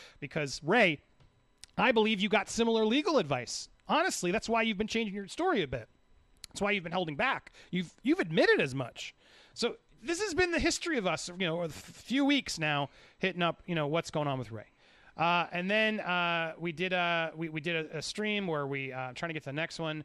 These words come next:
uh, where, uh, we talked about in a stream, is he lying now? We sort of were debating back and forth. Well, could he be making some of this up?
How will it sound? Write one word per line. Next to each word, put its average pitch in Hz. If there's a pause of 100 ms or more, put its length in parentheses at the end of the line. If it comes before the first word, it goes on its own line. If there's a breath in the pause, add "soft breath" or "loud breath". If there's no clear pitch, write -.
(340 soft breath)
uh, 135
where, 143
uh, 135
we 139
talked 185
about 170
in 139
a 123
stream, 196
is 131
he 113
lying 196
now? 190
We 156
sort 131
of 120
were 123
debating 196
back 143
and 131
forth. 180
Well, 123
could 127
he 117
be 120
making 131
some 127
of 120
this 120
up? 185